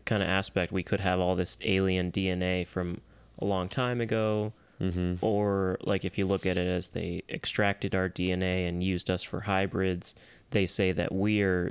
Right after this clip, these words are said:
Speaker 1: their, uh, what would you say? An-, ancestors. Yeah, we're their ancestors. So they're the future. But although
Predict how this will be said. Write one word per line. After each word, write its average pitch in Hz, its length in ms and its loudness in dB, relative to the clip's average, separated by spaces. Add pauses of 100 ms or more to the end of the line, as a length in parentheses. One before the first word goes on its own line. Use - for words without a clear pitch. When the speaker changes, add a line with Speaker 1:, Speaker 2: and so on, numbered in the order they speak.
Speaker 1:
their, 87 640 -2 (1040)
uh, - 440 -4 (1300)
what 87 100 -4
would 90 140 -6
you - 60 -8
say? - 200 -6 (1000)
An-, - 160 -8 (160)
ancestors. - 720 -4
Yeah, 113 220 4
we're 107 300 2
their 95 280 2
ancestors. - 960 -4
So - 160 -4
they're 104 240 2
the 101 80 -2
future. 90 600 -2 (720)
But 117 160 2
although 98 480 4